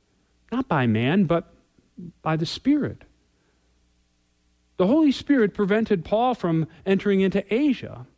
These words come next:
Uh, the Spirit of, of Jesus prevented him from going up into Bithynia.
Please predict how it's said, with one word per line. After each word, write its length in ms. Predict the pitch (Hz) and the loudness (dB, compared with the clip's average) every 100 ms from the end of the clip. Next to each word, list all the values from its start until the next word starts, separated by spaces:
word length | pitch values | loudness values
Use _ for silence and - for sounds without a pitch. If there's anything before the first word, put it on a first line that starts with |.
| _ _ _ _ _ _ - | _ _ _ _ _ _ 0
Uh, 140 | 156 | 0
the 160 | 156 170 | 2 -2
Spirit 380 | - 247 240 | 0 0 2
of, 280 | 220 214 185 - - | 2 0 -2 -6 -4
of 160 | 208 | -4
Jesus 360 | 160 302 277 180 | 2 2 2 0
prevented 480 | - 151 202 202 175 | -2 -2 0 -2 -2
him 180 | 226 | -2
from 140 | 196 202 | 0 0
going 280 | 214 214 208 | 2 0 0
up 180 | 214 | -2
into 240 | 214 208 220 | 0 0 -2
Bithynia. 760 | 185 - 330 349 302 127 - | -4 -2 0 0 0 -6 -10